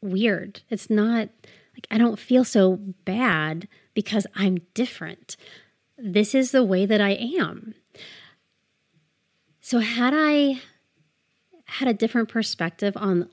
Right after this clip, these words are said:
labels, I think that would have allowed us to accurately diagnose them sooner so that we could meet them where they were.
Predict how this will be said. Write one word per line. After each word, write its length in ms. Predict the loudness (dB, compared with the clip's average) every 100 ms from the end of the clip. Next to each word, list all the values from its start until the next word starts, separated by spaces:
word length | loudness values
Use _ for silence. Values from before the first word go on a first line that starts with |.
| -10
labels, 840 | -6 -4 -4 -4 -4 -4 -6 -12 -14 -20 -20 _ _ -4
I 100 | -2
think 480 | -2 -2 2 2 0 -4
that 300 | -2 0 0
would 180 | -2
have 160 | -2 -6
allowed 480 | -4 -2 -2 0 0
us 300 | 0 -2 -8
to 720 | -10 -2 0 2 2 -2 -4 -8 -20 -20 _ _ _ _ 2
accurately 540 | 2 2 0 2 0
diagnose 460 | 0 -2 0 -2 0
them 160 | 0
sooner 420 | 2 2 2 0 -4 -20 -20 -12
so 380 | -4 4 4
that 480 | 4 0 2 2 0 -6
we 300 | -2 0 0
could 640 | -4 -8 0 2 0 -2 -14 -16 -16 _ _ _ 0
meet 360 | 4 4 2 2
them 300 | 0 0 -2
where 320 | -4 0 2
they 160 | 2 0
were. 400 | -2 -10 -12